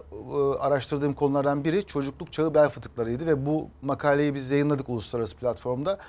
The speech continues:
Oldukça ilgi gördü. Yani, e, ç-,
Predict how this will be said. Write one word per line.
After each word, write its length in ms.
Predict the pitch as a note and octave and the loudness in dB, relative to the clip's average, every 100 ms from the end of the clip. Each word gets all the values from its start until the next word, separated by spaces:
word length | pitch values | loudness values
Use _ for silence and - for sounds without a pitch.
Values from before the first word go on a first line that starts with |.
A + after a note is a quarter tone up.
| - - | -10 6
Oldukça 380 | D#3 D#3 - D#3 | 6 6 2 -2
ilgi 220 | C#3+ D3 | 0 2
gördü. 380 | A#2 G#2 B2+ G3 - - - | 2 2 -2 -8 -14 -20 -2
Yani, 240 | C#3 D3 D3+ | 2 2 2
e, 420 | C3 C3+ C3+ C3+ | 0 0 0 -2
ç-, 140 | - | -8